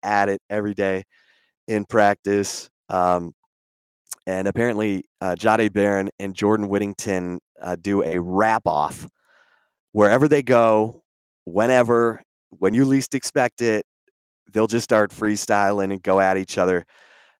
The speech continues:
And apparently it's some of the best entertainment the Longhorns have had, uh, while going to SeaWorld and whatnot here in San Antonio. So, uh, you learn,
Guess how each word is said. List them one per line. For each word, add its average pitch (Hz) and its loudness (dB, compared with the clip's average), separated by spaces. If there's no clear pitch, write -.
And 95 -2
apparently 101 -2
it's - -8
some - -6
of 98 -2
the 98 -4
best 98 2
entertainment 98 -4
the 92 -2
Longhorns 98 -2
have 87 -4
had, 90 0
uh, 87 -2
while 95 0
going 98 0
to 87 -2
SeaWorld 101 2
and 87 -6
whatnot 95 0
here 98 -2
in 98 -10
San 92 -4
Antonio. 90 -2
So, 87 2
uh, 90 -2
you 107 -2
learn, 143 2